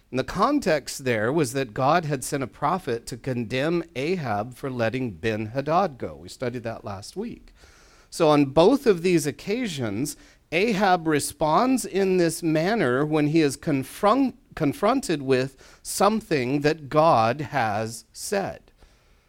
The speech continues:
His response is sullen and vexed. And the idea here with these words is a combination of anger, of frustration and resentment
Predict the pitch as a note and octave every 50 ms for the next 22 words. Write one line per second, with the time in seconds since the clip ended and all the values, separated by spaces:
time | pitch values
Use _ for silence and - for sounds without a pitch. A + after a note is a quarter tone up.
0 | _ _ _ _ _ _ _ _ _ - F#2 F#2 G#2+ A#2 A2+ - - C#3 C3 C3
1 | C3+ C#3 - - C3 B2 B2 A#2 - - - - - - A#2+ G#2+ G#2 G#2 G#2 G#2
2 | A#2 A#2+ A#2 - - A#2 G#2+ F#2+ F#2 G2+ G2+ F#2+ G#2+ _ - B2 A2+ F#3+ G3+ C3
3 | D#2+ - _ - - - - G#2 G2+ G#2+ - _ _ _ _ _ _ D3 D3+ D3
4 | D#3 F3 G3 G3+ A#3 B3 A3+ - - G#3+ F#3+ F3 D3+ C#3+ - - D3 C#3+ B2+ A2+
5 | G2+ G#2+ B2+ D#3+ G#3+ B3+ F#3 B2+ A#2+ C3 D3+ C#3+ C#3 B2 D3 D#3 D#3+ C#3+ C#3 C3
6 | A#2+ A#2+ C#3 C3+ - - - D#3 D3 D3+ F3 D#3+ D3 C3+ C3+ C3+ C3+ - - D3
7 | C#3+ C3 A2+ - - _ C#3 C3+ B2+ C3 C3 C3 B2 A#2 B2 A#2+ A#2+ C3+ D#3 D#3
8 | A#2+ G2+ G#2+ G#2+ - - - _ _ _ _ - - E3+ D#3+ C3 - - - -
9 | - D3+ C#3+ D3+ D3 - - - D#3 C#3+ C#3 C#3+ D#3 D3+ B2 A#2+ A#2+ A#2 A#2+ A2+
10 | G#2 G#2 C#3+ D3 D3 D#3 - - D3 C3+ C3+ D3 D#3+